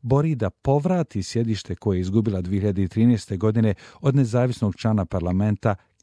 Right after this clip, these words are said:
Cathy McGowan. Radilo se o jednom od najšokantnijih poraza koalicije, jer je Sophie Mirabella držala ovu poziciju u australskom predstavničkom domu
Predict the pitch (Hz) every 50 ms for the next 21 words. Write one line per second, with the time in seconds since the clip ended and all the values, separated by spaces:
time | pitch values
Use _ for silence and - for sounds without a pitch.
0 | _ - - 117 107 - - 117 110 107 - - 123 117 113 113 123 123 127 131
1 | 110 80 69 - - _ _ _ _ _ _ - _ _ _ _ _ - 135 165
2 | 185 185 202 190 185 156 - - 156 151 - _ - 127 120 117 - 127 117 131
3 | 135 131 160 156 143 - - 123 120 113 123 139 147 147 135 - - 139 123 -
4 | - 123 127 127 - - 123 98 - - - 107 101 104 104 107 107 92 98 92
5 | - - - 104 104 104 117 117 107 - - - - 90 87 82 - - - _
6 | - 123 107 101 95 87 - - - 147 151 147 - 135 117 107 101 85 87 85
7 | 110 131 131 120 104 - - _ _ _ _ - 120 135 147 143 123 127 107 95
8 | 90 87 92 95 92 85 78 - _ - 110 120 120 113 117 101 87 - - 92
9 | 90 87 92 104 117 117 107 - - 95 87 - - 98 90 - - 110 123 131
10 | - - 127 104 92 85 - - - - - 85 87 92 131 147 156 147